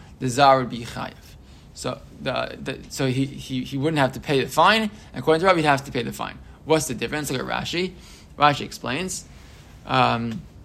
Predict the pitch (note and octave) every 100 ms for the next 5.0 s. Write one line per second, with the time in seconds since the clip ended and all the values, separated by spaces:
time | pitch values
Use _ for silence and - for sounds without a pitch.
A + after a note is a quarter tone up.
0 | - - - - - - - - B2+ G#2
1 | C#3+ C#3+ D3 C3 C#3+ G#2 C3+ C3+ B2 -
2 | D3 F#3 F#3+ - - A#2+ A#2 B2+ B2 B2
3 | - C3 - - D#3+ - C#3 B2+ A#2+ C3
4 | B2+ B2 - C#3+ C3 B2+ B2 A2 G2+